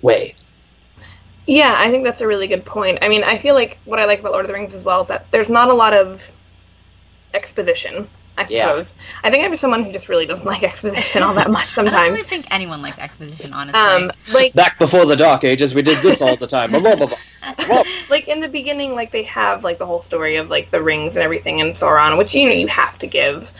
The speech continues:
Speaker 2: um, 'cause that's not where our story starts. Um,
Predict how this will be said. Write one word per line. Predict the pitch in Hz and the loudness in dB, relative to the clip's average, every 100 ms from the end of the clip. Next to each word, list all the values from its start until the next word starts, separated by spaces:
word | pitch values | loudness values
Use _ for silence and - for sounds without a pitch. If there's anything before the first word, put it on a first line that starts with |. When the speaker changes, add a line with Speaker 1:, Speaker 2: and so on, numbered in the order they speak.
| - - - | -20 -20 -4
Speaker 2:
um, | 196 180 160 156 165 214 | 0 0 0 -4 -10 -10
'cause | - 226 | -4 -2
that's | 170 - - | 0 -2 -4
not | 156 139 | -4 -2
where | 175 | -2
our | 160 - | -2 -4
story | - 170 160 | -4 -4 -4
starts. | - 165 156 139 - - - - - - | -4 -2 -2 -4 -12 -20 -20 -20 -12 0
Um, | 214 185 165 156 | 2 2 0 -6